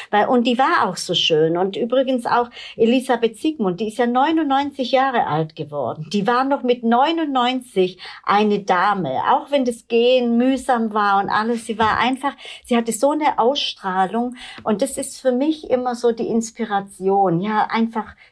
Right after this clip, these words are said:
dem zustimmen, das schmücken, was mir gefällt an mir und mit dem anderen wohlwollender und gütiger sein und einfach das Ziel haben, wenn ich den Raum betrete, dann wird der ein bisschen heller, auch für die anderen.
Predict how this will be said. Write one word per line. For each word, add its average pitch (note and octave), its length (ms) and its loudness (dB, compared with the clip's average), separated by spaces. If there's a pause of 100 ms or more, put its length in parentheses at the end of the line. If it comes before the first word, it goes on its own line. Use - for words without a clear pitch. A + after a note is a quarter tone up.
dem G3+ 220 2
zustimmen, B3+ 920 0 (200)
das G3 200 0
schmücken, C4+ 520 0
was A3+ 180 -2
mir G3+ 200 -2
gefällt C#4 600 -2
an A#3 240 0
mir A#3 400 -2 (320)
und A#3 160 4
mit A#3 160 4
dem G3+ 160 0
anderen A3 440 2
wohlwollender B3+ 420 2 (460)
und F3+ 180 -4
gütiger C#4 520 -2
sein F#3+ 560 0
und F3+ 440 -4
einfach C#4 360 -2
das G3+ 200 -2
Ziel C4+ 300 -4
haben, A3+ 340 0
wenn F3 160 0
ich - 200 -2
den D4+ 140 0
Raum A#3 320 2
betrete, G3+ 540 0
dann F3+ 260 0
wird G#3 200 -6
der F#3 80 4
ein F3 160 -2
bisschen C4+ 400 -2
heller, E3+ 480 0
auch D#3+ 140 -4
für G3 120 -8
die F#3 200 0
anderen. D#3 520 -6